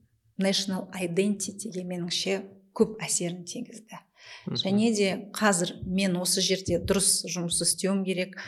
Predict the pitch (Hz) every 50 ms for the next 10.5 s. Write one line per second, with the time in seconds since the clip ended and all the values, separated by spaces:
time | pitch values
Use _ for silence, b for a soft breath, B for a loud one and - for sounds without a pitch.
0 | B B B - - 180 185 - - - 208 185 190 196 190 190 - - 180 175
1 | 170 180 185 190 190 185 180 185 175 175 180 180 180 190 - - 127 117 113 117
2 | 113 113 113 - 175 156 180 180 180 - - 208 - 214 196 190 185 185 190 190
3 | - - - - - - - _ _ - - 170 170 170 165 165 160 185 - 170
4 | - - 180 - - 190 180 185 196 202 208 208 202 180 190 190 185 196 196 202
5 | 202 170 170 170 185 180 - - 202 185 190 190 185 190 185 175 165 170 180 180
6 | 190 196 196 202 196 202 202 190 196 202 196 - 196 180 170 185 170 170 165 170
7 | 175 - - - 233 294 370 B B B B B B B B - 180 180 180 180
8 | - - - 208 202 - - 190 185 180 170 170 - - - 180 - - - 170
9 | 165 160 160 165 - - 165 175 - _ - 208 180 - _ _ _ _ _ _
10 | _ _ _ - 123 120 110 113 113 110